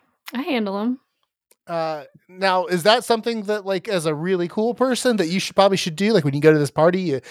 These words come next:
Speaker 2: immediately seek out the household pet and just go make friends with it?
Speaker 1: No, do not. Because a cool person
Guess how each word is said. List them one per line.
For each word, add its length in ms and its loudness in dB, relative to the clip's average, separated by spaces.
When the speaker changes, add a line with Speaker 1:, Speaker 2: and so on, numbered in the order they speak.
Speaker 2:
immediately 480 2
seek 320 -2
out 240 4
the 460 0
household 580 2
pet 320 4
and 120 -10
just 180 -6
go 120 -6
make 200 -2
friends 240 0
with 120 -6
it? 240 -4
Speaker 1:
No, 360 4
do 300 0
not. 640 -4
Because 1120 0
a 140 -2
cool 420 -2
person 880 0